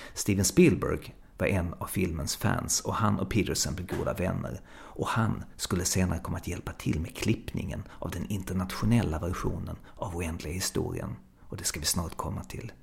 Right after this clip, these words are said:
Först och främst så är det någonting som många inte vet om den oändliga historien,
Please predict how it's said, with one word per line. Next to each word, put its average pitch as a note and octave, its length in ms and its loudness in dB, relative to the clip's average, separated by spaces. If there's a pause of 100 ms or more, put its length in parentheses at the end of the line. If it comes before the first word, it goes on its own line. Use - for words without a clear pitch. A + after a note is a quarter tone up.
(480)
Först D#3+ 260 6
och D3 60 4
främst - 460 2 (200)
så - 180 4
är F2 100 6
det F2 240 2
någonting F#2 320 2
som F2+ 140 2
många F2+ 220 6
inte E2 140 2
vet - 360 -6
om G2 160 -4
den G2+ 140 0
oändliga E2+ 340 0
historien, D#2+ 460 -2